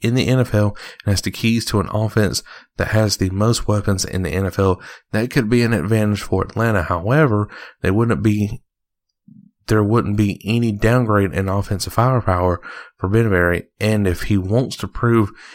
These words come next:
he can be an N F L head coach, he won't get much of a better opportunity than here in Atlanta. So I do agree with that one right there, because Kansas City and the Atlanta Falcons definitely do have offensive firepower.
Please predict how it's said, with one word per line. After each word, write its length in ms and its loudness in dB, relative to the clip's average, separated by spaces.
he 140 2
can 80 2
be 120 2
an 80 -2
N 200 0
F 120 -2
L 140 2
head 280 0
coach, 340 0
he 220 0
won't 460 -2
get 240 -2
much 400 0
of 100 -4
a 40 -4
better 300 0
opportunity 680 -4
than 260 2
here 240 0
in 260 -2
Atlanta. 720 0
So 100 -6
I 100 -2
do 220 6
agree 260 4
with 180 0
that 160 -2
one 180 0
right 160 0
there, 320 2
because 260 -2
Kansas 400 0
City 400 2
and 240 2
the 100 2
Atlanta 260 0
Falcons 400 0
definitely 460 0
do 200 0
have 540 0
offensive 440 -2
firepower. 760 -2